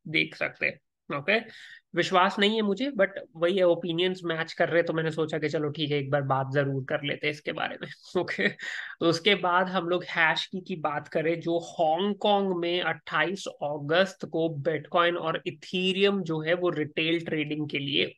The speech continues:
ओपन कर देंगे। ओके, so ये भी एक बहुत मैसिव न्यूज़, क्योंकि हांगकांग में जो है फिर वो धनाधन इन दो एसेट्स की बाइंग स्टार्ट होने वाली है। So इसीलिए पोर्टफोलियो जो है ना वो हमेशा ऐसे ही रखो,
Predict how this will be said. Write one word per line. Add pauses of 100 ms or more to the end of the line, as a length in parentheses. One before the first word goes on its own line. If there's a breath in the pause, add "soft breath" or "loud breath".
ओपन
कर
देंगे। (400)
ओके, (440 loud breath)
so
ये
भी
एक
बहुत
मैसिव
न्यूज़,
क्योंकि
हांगकांग
में
जो
है
फिर
वो
धनाधन
इन
दो
एसेट्स
की
बाइंग
स्टार्ट
होने
वाली
है।
So
इसीलिए
पोर्टफोलियो
जो
है
ना
वो
हमेशा
ऐसे
ही
रखो,